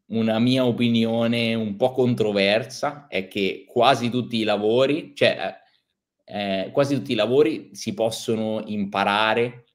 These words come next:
eh, diciamo, in tempi relativamente brevi, che non è detto che ovviamente è un mese,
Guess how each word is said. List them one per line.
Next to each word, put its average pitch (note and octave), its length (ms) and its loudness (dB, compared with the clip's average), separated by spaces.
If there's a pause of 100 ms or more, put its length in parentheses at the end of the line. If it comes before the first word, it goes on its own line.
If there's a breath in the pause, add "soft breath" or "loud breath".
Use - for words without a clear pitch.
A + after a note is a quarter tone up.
eh, D#2 840 -12 (220)
diciamo, F#2+ 380 -4
in F#2+ 180 -4
tempi G2+ 420 -2
relativamente G2 800 0
brevi, F#2 380 0
che F#2+ 320 -6
non F#2 140 -10
è F#2+ 60 -2
detto G#2 260 -2
che G2 60 0
ovviamente G2 340 0
è F#2+ 40 2
un F#2+ 140 -2
mese, F#2+ 480 -4